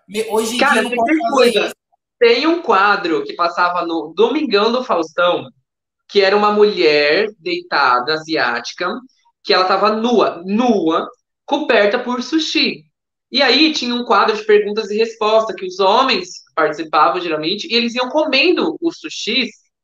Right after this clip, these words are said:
Speaker 2: e aí eles iam escolhendo os lugares do corpo dela que ele ia ti-, eles iam tirando, com a ideia de, tipo,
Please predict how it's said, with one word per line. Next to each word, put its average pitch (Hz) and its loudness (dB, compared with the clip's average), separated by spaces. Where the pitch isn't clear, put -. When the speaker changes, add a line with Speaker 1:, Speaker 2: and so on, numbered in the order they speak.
Speaker 2:
e 202 2
aí 226 4
eles 240 -4
iam 254 -8
escolhendo 285 0
os 302 -4
lugares 190 0
do 180 -8
corpo 190 -6
dela 170 -2
que - -6
ele - -4
ia - -2
ti-, 160 -8
eles 160 0
iam 160 -8
tirando, 240 0
com 254 -2
a 269 4
ideia 254 2
de, 214 -8
tipo, 233 -2